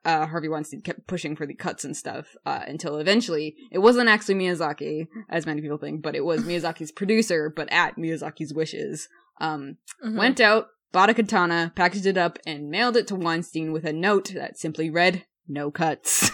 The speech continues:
Speaker 1: <laughs>
Speaker 2: Period.
Speaker 1: Uh,
Speaker 2: If only they had used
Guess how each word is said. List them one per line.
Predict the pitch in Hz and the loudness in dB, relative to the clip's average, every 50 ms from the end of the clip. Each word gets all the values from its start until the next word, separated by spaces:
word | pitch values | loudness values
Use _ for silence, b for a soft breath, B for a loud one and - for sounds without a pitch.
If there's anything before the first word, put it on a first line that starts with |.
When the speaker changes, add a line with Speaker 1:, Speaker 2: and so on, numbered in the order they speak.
| - - | 0 -4
Speaker 1:
<laughs> | 240 226 220 - - - _ - - - - | -4 -4 -4 -8 -18 -20 _ -20 -20 -14 -10
Speaker 2:
Period. | 190 196 196 196 202 196 190 185 185 190 185 185 180 175 175 170 170 165 156 165 - | -8 -6 -6 -6 -6 -6 -6 -6 -4 -2 0 0 0 0 0 0 -2 -4 -6 -10 -14
Speaker 1:
Uh, | - - 180 180 165 160 156 143 139 127 85 69 - - - _ _ | -12 -4 -2 2 2 2 2 0 -2 -4 -6 -8 -10 -12 -14 _ _
Speaker 2:
If | - 196 - | -14 -10 -6
only | 208 220 226 226 233 233 | -4 -2 0 2 0 2
they | 214 214 220 | 2 0 0
had | 226 226 208 190 | 0 -2 -4 -4
used | 190 202 208 208 208 208 214 208 202 - - - | -2 0 2 2 2 2 0 0 -4 -8 -10 -10